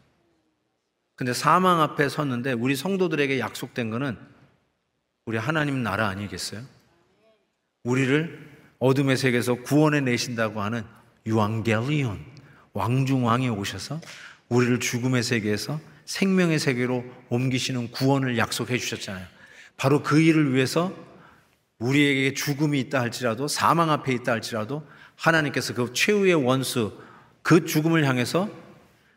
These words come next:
병거를 타고 전력 질주해가지고 "감히 죽음이 내 백성을 위협하다니." 하고 죽음도 한 방에 날려보내시는 부활하신 예수 그리스도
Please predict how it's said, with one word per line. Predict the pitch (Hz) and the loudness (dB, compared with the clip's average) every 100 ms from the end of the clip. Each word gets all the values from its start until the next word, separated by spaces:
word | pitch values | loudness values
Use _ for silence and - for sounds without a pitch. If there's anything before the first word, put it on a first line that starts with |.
| _ | _
병거를 | - 131 156 156 139 131 | 0 2 6 6 4 2
타고 | - 131 165 196 - - - - | 0 0 0 -2 -8 -20 -20 -6
전력 | - - 330 359 254 - | 2 6 8 8 6 4
질주해가지고 | - 143 - 127 113 104 117 123 - - _ | -2 -2 0 -2 -2 -8 -10 -12 -18 -20 _
"감히 | - 185 403 392 320 175 - - - - - - | 8 10 10 8 4 2 -4 -10 -12 -16 -20 -10
죽음이 | - 196 214 330 165 104 - - - - | -2 4 8 8 6 0 -8 -14 -14 0
내 | 131 | 2
백성을 | 127 131 - 117 113 98 | 4 2 0 -2 -2 -2
위협하다니." | 117 - - - - - _ _ _ _ - | -2 -4 -12 -14 -18 -20 _ _ _ _ -10
하고 | 107 107 | -8 -6
죽음도 | - 165 180 170 165 170 - - - | 0 2 4 2 0 -2 -8 -16 -6
한 | - 196 | 2 6
방에 | 190 175 | 6 6
날려보내시는 | 160 127 131 113 104 87 107 95 - - - - - - - | 4 2 2 -2 -4 -8 -10 -14 -20 -20 -20 -20 -20 -20 -14
부활하신 | - 127 147 151 147 - 151 123 | -4 4 6 6 4 0 -4 2
예수 | 135 147 - | 2 2 -2
그리스도 | 143 131 - 151 170 185 | -4 -4 -2 0 0 -2